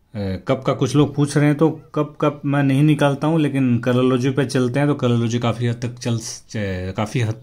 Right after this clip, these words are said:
तक चल सकती है। उस कलरलॉजी से अपनी आईपीएल में अपनी च-, च-, चार में से तीन टीम अपने कलरलॉजी के हिसाब से ही थी। ग्रह के नक्षत्र में जो ग्रह नक्षत्र हो रहा है, <clears throat> आज बुध का नक्षत्र शुरू हो रहा है।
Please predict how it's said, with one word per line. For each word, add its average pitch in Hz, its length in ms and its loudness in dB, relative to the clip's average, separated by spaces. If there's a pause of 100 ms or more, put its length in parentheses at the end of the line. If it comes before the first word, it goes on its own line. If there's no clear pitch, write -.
तक - 180 -4 (200)
चल 127 100 -2
सकती 120 420 -6
है। 151 220 -4 (520)
उस 120 100 -12
कलरलॉजी 117 500 -2
से 123 140 -2
अपनी 123 240 0
आईपीएल 113 340 0
में 120 120 2
अपनी 117 240 0
च-, 101 460 -4
च-, 95 360 -6
चार 120 240 0
में 120 120 2
से 120 80 0
तीन 123 280 2
टीम 120 180 2
अपने 113 220 -2
कलरलॉजी 110 360 0
के 113 60 0
हिसाब 110 240 -2
से 113 160 -6
ही 110 80 0
थी। 117 320 -6 (760)
ग्रह 113 180 -4
के 107 140 -4
नक्षत्र 107 400 -6
में 110 120 -2
जो 110 120 -4
ग्रह 107 180 -2
नक्षत्र 104 360 -6
हो 104 140 -4
रहा 107 120 -6
है, 135 480 -2 (220)
<clears throat> - 200 -20
आज 110 160 -6
बुध 117 260 -4
का 127 100 -2
नक्षत्र 120 360 -2
शुरू 120 260 -4
हो 117 100 -2
रहा 117 140 -2
है। 147 300 -8